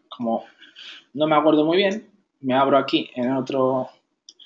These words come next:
en otro este, en otra pestaña, el, el H T M L del home y voy más o menos copiando lo que tengo. Eh, tengo el extend base, pues hago extends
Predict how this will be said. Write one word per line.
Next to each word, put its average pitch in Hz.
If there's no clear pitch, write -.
en 127
otro 143
este, 127
en 123
otra 127
pestaña, 127
el, 110
el 117
H 131
T 135
M 139
L 139
del 139
home 190
y 147
voy 147
más 147
o 151
menos 151
copiando 120
lo 117
que 104
tengo. 101
Eh, 139
tengo 151
el 123
extend 156
base, 196
pues 139
hago 127
extends 175